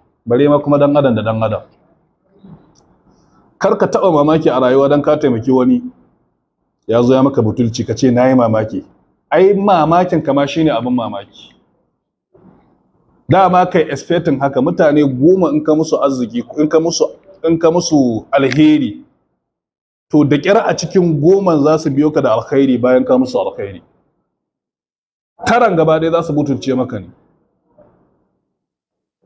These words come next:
Haka ne ko ba haka ba? Saboda dama Allah ya sifanta ɗan adam da irin sifa, mummunar sifa. Kar al'amarin mutane ya baka mamaki, shi ma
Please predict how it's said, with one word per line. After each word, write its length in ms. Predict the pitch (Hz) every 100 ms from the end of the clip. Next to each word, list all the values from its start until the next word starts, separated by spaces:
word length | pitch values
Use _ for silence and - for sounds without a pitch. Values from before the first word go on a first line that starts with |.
| _ _ _ _
Haka 200 | 139 160
ne 80 | 147
ko 120 | 135 143
ba 100 | 123
haka 140 | 123 104
ba? 200 | 87 - _ - - - _ _ _ _
Saboda 300 | - 196 190 160
dama 320 | 208 190 175
Allah 340 | 175 180 160
ya 60 | 156
sifanta 400 | 190 185 151 135
ɗan 220 | 139 147
adam 240 | 156 147 123
da 80 |
irin 240 | 123 160 143
sifa, 480 | - 156 139 117 - _ _
mummunar 920 | 117 139 143 143 139 143 175 214 208
sifa. 500 | 190 220 - 117 - _ _ _ _ _ _ _ _ _ _ _ 113 113 - - _ _ _ _ _ _
Kar 240 | - 220 165
al'amarin 540 | 165 175 180 165 160
mutane 340 | 165 160 147
ya 80 | 147
baka 300 | 135 139 135
mamaki, 540 | 113 107 117 117 - - _ _ _ _ _ _ _
shi 300 | - - 165
ma 180 | 165 170